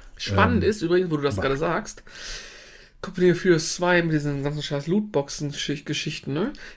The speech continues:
Speaker 1: Z-,
Speaker 2: Hm.
Speaker 1: dieses Company of Heroes Online, was ja zweitausendzehn quasi veröffentlicht werden sollte, ist ein, ja, kostenloser, spielbarer M M O-Ableger gewesen,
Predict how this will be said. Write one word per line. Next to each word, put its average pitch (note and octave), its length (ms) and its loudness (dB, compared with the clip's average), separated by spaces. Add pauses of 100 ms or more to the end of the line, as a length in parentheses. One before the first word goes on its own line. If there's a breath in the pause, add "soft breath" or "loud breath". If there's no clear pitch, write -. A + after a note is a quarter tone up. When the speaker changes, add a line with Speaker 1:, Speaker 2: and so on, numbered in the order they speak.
Speaker 1:
Z-, G#2 80 6
Speaker 2:
Hm. B2 220 6
Speaker 1:
dieses D#3+ 200 -4
Company F3+ 320 2
of D#3 140 -2
Heroes D3 320 -2
Online, E3+ 460 2
was C3+ 160 -6
ja C3 100 -4
zweitausendzehn C#3+ 1200 0
quasi C#3 440 0
veröffentlicht D3 760 -6 (240)
werden D3 320 2
sollte, F#3 580 4
ist - 380 -4
ein, D3+ 300 0
ja, C#3+ 140 2
kostenloser, E3+ 920 0
spielbarer D3+ 580 -2
M D3+ 100 2
M D3+ 120 0
O-Ableger D3+ 460 4
gewesen, C#3 500 -2